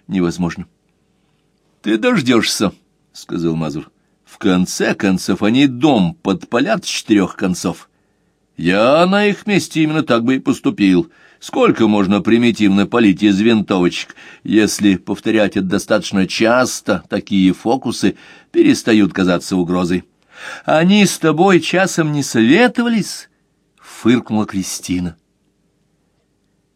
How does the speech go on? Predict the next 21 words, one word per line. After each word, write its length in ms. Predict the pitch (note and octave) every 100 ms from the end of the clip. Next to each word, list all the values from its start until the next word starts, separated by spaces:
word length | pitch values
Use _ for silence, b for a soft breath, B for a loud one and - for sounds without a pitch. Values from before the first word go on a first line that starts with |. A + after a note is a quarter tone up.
| _ _ _ _ B B _
«Позавчера 1080 | - D3 E3 F#3 - - F#3 G3+ G3 - - -
как 240 | - A#2+
раз 300 | B2+ A2+ G2+
они 300 | A#2+ B2+ F#3
и 20 | G3+
подожгли. 720 | A#2 E2+ E2+ D#2+ F2 B2 F3 _ _ _ _ _ _ _ _ _
Не 180 | G2+ A2
дом, 420 | F2+ G2+ B2 E3+
правда, 380 | F3 F#3+ F3 B2
а 40 | A2+
мой 340 | A2+ G2+ - -
единственный 760 | G2 G2+ G#2 C3+ - A#2 A2
коровник», — 760 | F#2 G2 F#2 A#2+ D3 E3 - - _ _ _ _ _
сказала 420 | - - A2+ A2
Кристина. 560 | G#2+ G2+ - G#2+ F2 - _ _ _ _ _ _ _
«Вон 300 | - C3 G3
в 80 | F#3+
той 240 | G3+ F#3 E3
стороне, 600 | - C3+ C#3 B2+ G2 - _ _ _ _
в 160 | -
полумиле, 640 | - A#2 B2 A#2+ G#2 F2+